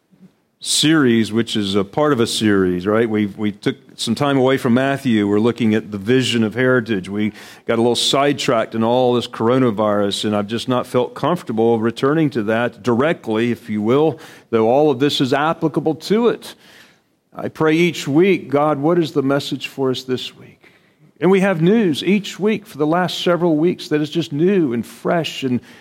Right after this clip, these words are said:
we need to hear from God in new and fresh ways. And so God led me to this passage and to this message this morning, and I trust it will be that which we are in tune with today with our spirit.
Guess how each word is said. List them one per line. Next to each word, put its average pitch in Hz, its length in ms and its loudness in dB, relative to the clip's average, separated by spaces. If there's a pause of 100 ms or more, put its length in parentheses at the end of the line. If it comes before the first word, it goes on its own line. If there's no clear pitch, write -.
(180)
we 147 160 4
need 165 240 2
to 165 120 4
hear 180 180 4
from 147 280 -2
God 151 320 2
in 123 140 0
new 143 180 2
and 127 100 -2
fresh 135 400 -4
ways. 117 440 -6
And 104 140 -6
so 120 280 -2
God 120 360 -2
led 120 220 -2
me 117 120 -2
to - 120 -16
this 117 200 -8
passage 117 680 -8 (360)
and 110 80 -4
to 120 80 0
this 110 160 -4
message 117 540 -4
this - 280 -6
morning, 110 380 0
and 104 80 -4
I 101 60 -6
trust 113 460 -4
it 107 140 -6
will 107 200 -2
be 113 220 -2
that 107 300 -2
which 107 260 -10
we 107 140 -4
are 104 80 0
in 101 180 -2
tune 101 360 -4
with 95 400 -8 (400)
today 98 320 -4
with 92 120 -6
our 90 140 -6
spirit. - 600 -12